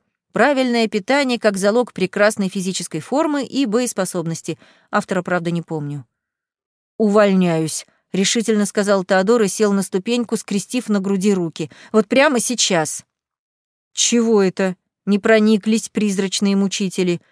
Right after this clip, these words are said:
«Три круга пробеги, с мечом поработай с полчасика хотя бы для начала.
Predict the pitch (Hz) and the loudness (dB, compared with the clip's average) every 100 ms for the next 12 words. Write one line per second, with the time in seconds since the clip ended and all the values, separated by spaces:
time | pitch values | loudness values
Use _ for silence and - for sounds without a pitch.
0 | _ _ _ - 233 233 269 294 233 208 | _ _ _ -2 0 0 0 2 2 2
1 | 208 202 214 214 277 220 214 277 254 240 | 2 2 0 0 0 0 0 0 0 2
2 | 226 220 285 262 - 247 - 277 277 - | 2 2 -2 -4 -2 -4 0 0 0 -2
3 | 208 220 277 240 214 226 220 220 269 262 | 0 0 0 -2 0 0 2 0 0 0
4 | 214 | 0